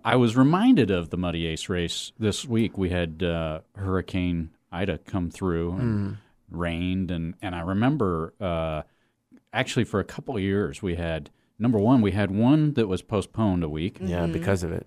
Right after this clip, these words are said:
Speaker 1: And I think, uh, we had one that was really cold because of a
Speaker 3: Mm-hmm.
Speaker 1: hurricane that came
Speaker 2: Correct.
Speaker 1: through. And, uh, so I didn't miss that part of it, but I do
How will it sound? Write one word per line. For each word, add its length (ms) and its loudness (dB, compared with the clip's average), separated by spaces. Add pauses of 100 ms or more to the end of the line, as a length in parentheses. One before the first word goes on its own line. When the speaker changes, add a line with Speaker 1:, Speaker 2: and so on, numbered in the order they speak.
Speaker 1:
And 440 0
I 80 0
think, 340 2 (140)
uh, 420 0
we 120 0
had 180 -2
one 280 4
that 120 2
was 180 -2
really 300 0
cold 500 -4 (280)
because 340 -4
of 100 -6
a 60 -4
Speaker 3:
Mm-hmm. 80 -6
Speaker 1:
hurricane 320 -6
that 140 -8
came 180 -8
Speaker 2:
Correct. 380 -2 (540)
Speaker 1:
through. 80 -4
And, 340 -2
uh, 380 -2 (400)
so 120 -2
I 80 4
didn't 240 8
miss 200 4
that 240 2
part 280 -2 (580)
of 200 0
it, 160 -2
but 140 6
I 100 6
do 460 4